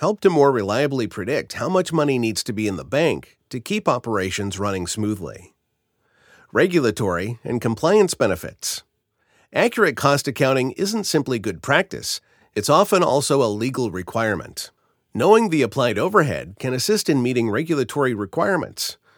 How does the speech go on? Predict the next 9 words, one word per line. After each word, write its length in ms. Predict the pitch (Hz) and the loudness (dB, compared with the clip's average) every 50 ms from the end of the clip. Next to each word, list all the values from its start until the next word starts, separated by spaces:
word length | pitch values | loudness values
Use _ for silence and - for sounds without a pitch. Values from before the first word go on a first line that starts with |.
| _ _ - | _ _ -6
and 200 | - 113 175 220 | -2 -2 -2 0
complying 480 | - 185 156 131 - 101 82 87 92 92 | 0 -2 -2 -2 -2 -2 -2 -2 -4 -4
with 140 | 98 98 - | -6 -6 -8
accounting 400 | 85 - - 151 190 220 190 175 | -8 -6 -4 -2 0 2 0 0
principles 640 | - 143 107 98 - - - 78 78 82 80 - | 0 0 -2 -2 -4 -8 -8 -10 -10 -10 -10 -8
related 440 | - 104 107 110 123 147 135 139 127 - | -6 -4 -4 -2 -2 -2 -2 -2 -4 -6
to 80 | 107 | -10
financial 500 | 85 - 90 95 107 135 151 - - 117 | -10 -10 -6 -4 -2 -2 -2 -2 -4 -6
reporting 680 | 92 82 80 78 - - 160 175 175 175 180 185 175 | -6 -6 -8 -8 -6 -2 0 0 2 2 0 -2 -4